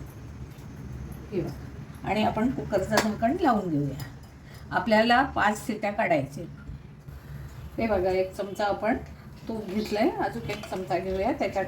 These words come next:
टाकायला. हे गोवर्धनचं आहे आणि हे आपण गावठी एक चमचा घेऊया त्याच्यात. हा बघा, एक चमचा आपण घेऊया आणि गरम करत ठेवूया.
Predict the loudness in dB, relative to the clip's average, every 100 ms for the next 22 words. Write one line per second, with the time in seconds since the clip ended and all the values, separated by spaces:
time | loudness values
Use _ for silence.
0 | -2 0 2 2 0 -4 -8 -16 -16 -16
1 | -14 -14 -14 -14 -14 -14 -14 -14 -18 -16
2 | -14 -14 -14 -12 -12 -14 -14 -10 -2 4
3 | 6 6 4 4 0 -4 -6 -8 -2 4
4 | 6 8 8 8 8 8 6 6 0 -8
5 | -8 -8 -6 -4 -4 -2 -2 0 0 8
6 | 8 8 2 2 2 2 -4 -6 -4 -6
7 | -2 0 0 0 -6 -6 -10 -10 -10 -10
8 | -10 -10 -10 -10 -6 -6 -6 -8 -10 -10
9 | -12 -12 -14 -12 -14 -12 -12 -12 -14 -16
10 | -10 0 2 2 -4 -8 -10 -12 -12 -12
11 | -12 -14 -16 -16 -12 -8 0 0 2 0
12 | -4 -6 -6 -2 0 2 2 2 0 0
13 | -4 -6 -2 -2 -2 -2 -2